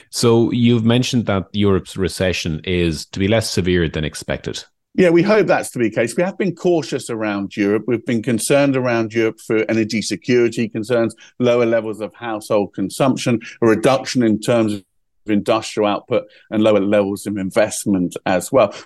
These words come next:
Speaker 2: On the plus side, the energy crisis hasn't been as severe as anticipated. We know the impact from the lack of supply of gas coming through from Russia has been offset by the fact that we've had mild weather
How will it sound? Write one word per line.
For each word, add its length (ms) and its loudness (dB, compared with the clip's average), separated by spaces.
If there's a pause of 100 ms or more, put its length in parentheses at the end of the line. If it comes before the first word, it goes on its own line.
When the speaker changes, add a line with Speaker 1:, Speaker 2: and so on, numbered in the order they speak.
Speaker 2:
On 100 4
the 140 4
plus 360 -2
side, 280 0
the 240 -6
energy 460 -2
crisis 520 -6
hasn't 320 0
been 160 2
as 160 -2
severe 380 2 (240)
as 160 0
anticipated. 1080 0 (320)
We 120 2
know 340 2
the 280 -2
impact 600 -6 (120)
from 340 2
the 260 0 (200)
lack 380 0
of 100 -2
supply 420 -2
of 100 -4
gas 280 -2
coming 300 -2
through 240 0
from 260 0
Russia 320 0
has 160 0
been 240 -4 (160)
offset 420 2
by 140 2
the 60 -4
fact 280 -4
that 80 -2
we've 140 -6
had 240 -4
mild 340 0
weather 360 0